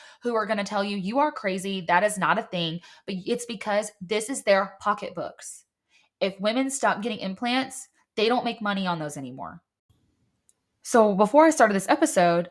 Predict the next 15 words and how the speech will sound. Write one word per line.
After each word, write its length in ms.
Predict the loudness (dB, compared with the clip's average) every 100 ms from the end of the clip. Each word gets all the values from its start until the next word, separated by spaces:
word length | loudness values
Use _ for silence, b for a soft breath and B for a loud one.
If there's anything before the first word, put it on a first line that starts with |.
| _
I 160 | 0
knew 260 | 2 0 0
of 240 | -4 -8 -8 -14
two 500 | -10 -4 -2 0 -2
different 580 | -4 -6 -6 -6 -6 -8
implants 600 | -10 -6 -4 -4 -6 -10 -16
that 220 | -2 0 0
had 160 | -4 -2
already 440 | 0 0 -2 -6
been 680 | -6 -4 -4 -4 -6 -8 -10 _ -12
recalled. 440 | -12 -12 -18 _ _ _
One 320 | -8 -4 -4 -4
was 160 | -6
the 120 | -6 -4
Allergan 600 | -4 -2 -6 -6 -8